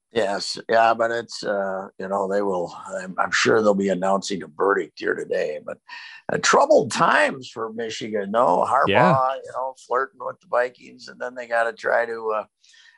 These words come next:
Speaker 1: they gotta try to figure out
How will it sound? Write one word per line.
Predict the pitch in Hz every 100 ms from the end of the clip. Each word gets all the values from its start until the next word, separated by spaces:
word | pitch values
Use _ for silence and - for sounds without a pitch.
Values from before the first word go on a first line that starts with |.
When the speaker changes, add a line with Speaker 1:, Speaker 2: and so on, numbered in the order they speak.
| _
Speaker 1:
they | - 104
gotta | 117 107 104
try | - 113 110
to | 107 101 98 95 90 87 - _ _ _ _
figure | _ - 120 113
out | 107 104